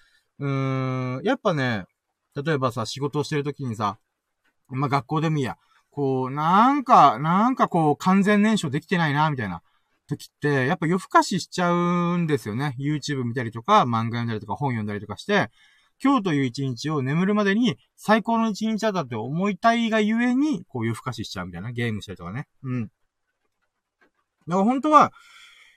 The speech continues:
自分がね、こ-、この起きてる間、日中の間に、こう、やりたいことを全部やりきれてたりとか、うーん、してたら、そういう夜更かしもすることないんじゃないかなとも思う部分があったんですよね。じ-、実際僕もね、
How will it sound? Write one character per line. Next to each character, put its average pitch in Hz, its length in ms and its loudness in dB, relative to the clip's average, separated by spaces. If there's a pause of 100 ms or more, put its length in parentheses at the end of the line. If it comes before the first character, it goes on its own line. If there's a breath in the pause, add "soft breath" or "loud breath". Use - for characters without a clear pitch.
(240 loud breath)
自 214 80 -2
分 294 200 0
が 294 100 2
ね、 302 140 -4 (120)
こ-、 - 140 -12 (420)
こ 156 80 -2
の 151 160 0
起 - 60 -10
き - 40 -20
て 302 60 2
る 208 60 6
間、 131 140 4
日 170 240 0
中 262 260 0
の 269 80 2
間 262 220 2
に、 233 260 -2
こ 131 560 0
う、 - 20 -2
や 139 80 2
り 190 60 0
た 240 100 4
い 233 60 4
こ 233 80 -4
と 185 80 2
を 123 40 0
全 226 260 2
部 175 60 2
や 135 100 4
り 147 80 -2
き 185 100 -2
れ 180 80 2
て - 80 -14
た 143 100 -2
り 113 120 -4
と 120 80 -10
か、 170 480 2
う 131 120 -10
ー 135 300 -4
ん、 139 40 -8
し - 80 -16
て 262 120 -6
た 262 140 2
ら、 262 280 6
そ 160 180 -6
う - 40 0
い 156 60 -2
う - 20 -2
夜 170 80 -2
更 - 60 -12
か 294 140 0
し - 120 -4
も 147 100 -2
す 165 120 -8
る 190 60 -2
こ 185 40 -2
と 139 60 -4
な 160 100 0
い 240 80 0
ん 262 400 -6
じ 143 80 -4
ゃ 135 60 0
な 131 100 -2
い 117 60 -6
か 120 100 -4
な 196 420 6
と 143 80 -2
も 120 120 -2
思 175 240 0
う 185 120 4
部 139 120 2
分 113 160 -2
が 110 80 0
あ - 20 -2
っ - 120 -8
た 254 120 -2
ん 233 60 0
で - 20 -4
す 147 80 -6
よ 127 60 -4
ね。 117 60 -8
じ-、 170 140 -2
実 190 180 -4
際 262 180 -4
僕 240 240 -6
も 240 100 -2
ね、 240 160 -2